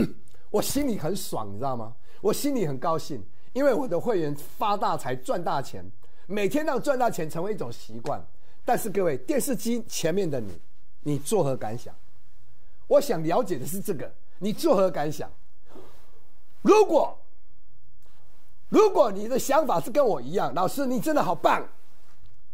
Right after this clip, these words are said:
代表你还有救，代表你还有救，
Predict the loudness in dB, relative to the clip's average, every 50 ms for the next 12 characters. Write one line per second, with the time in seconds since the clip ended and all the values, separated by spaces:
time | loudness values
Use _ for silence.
0 | -2 2 2 2 4 2 0 0 0 0 0 0 0 0 -2 -2 -2 -2 -2 -2
1 | -4 -4 -4 -4 -4 -4 -4 -4 -4 -4 -4 -4 -4 -4 -4 -4 -2 0 2 2
2 | 2 2 2 0 2 2 2 2 2 2 0 0 0 0 0 0 -2